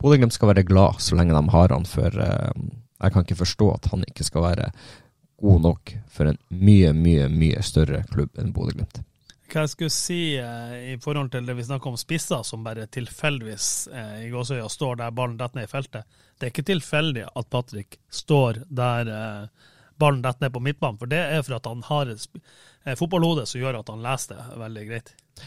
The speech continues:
Speaker 1: Ja, og det er jo, det blir jo på, på mange måter sånn som en spiss, som, eh, som har, har det her med å, å lukte mål. Eh, Patrick, han har en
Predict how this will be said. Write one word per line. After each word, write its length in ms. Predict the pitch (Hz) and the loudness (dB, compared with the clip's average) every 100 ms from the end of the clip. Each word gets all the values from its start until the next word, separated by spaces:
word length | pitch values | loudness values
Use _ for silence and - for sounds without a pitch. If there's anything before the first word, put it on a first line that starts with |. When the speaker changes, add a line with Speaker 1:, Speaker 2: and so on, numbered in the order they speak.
| - | 4
Speaker 1:
Ja, 160 | 151 170 - | 6 6 4
og 140 | - 139 | 0 8
det 120 | 143 | 10
er 160 | 123 110 | 12 12
jo, 1200 | 101 95 90 90 87 87 87 82 80 85 82 92 107 - | 12 10 8 8 6 6 6 4 2 2 0 0 -2 2
det 120 | 120 | 6
blir 180 | 123 101 | 8 8
jo 20 | |
på, 280 | - 87 78 | 6 0 4
på 100 | 98 | 6
mange 220 | 101 104 | 8 8
måter 280 | 90 90 104 | 6 4 2
sånn 160 | - 87 | 2 0
som 140 | 85 | 2
en 100 | 85 | 2
spiss, 380 | - 139 - - 117 | 2 0 0 -4 -6
som, 340 | - 90 87 | 2 2 6
eh, 200 | 87 82 | 6 4
som 260 | 90 92 85 | 4 2 4
har, 320 | 95 95 92 95 92 95 - | 6 8 8 6 6 4 6
har 120 | 107 | 8
det 100 | 95 | 10
her 140 | 98 95 | 8 8
med 160 | 87 | 8
å, 120 | 90 82 - 95 | 6 4 2 4
å 80 | |
lukte 280 | 110 - 95 104 | 6 6 4 6
mål. 260 | 151 147 135 | 6 4 4
Eh, 300 | 107 95 98 | 4 6 4
Patrick, 480 | - 113 - 98 - | 4 2 4 0 2
han 340 | 98 92 82 - - | 4 4 2 -2 -8
har 160 | - 104 | 2 4
en 540 | 98 90 82 87 82 | 6 4 2 0 -2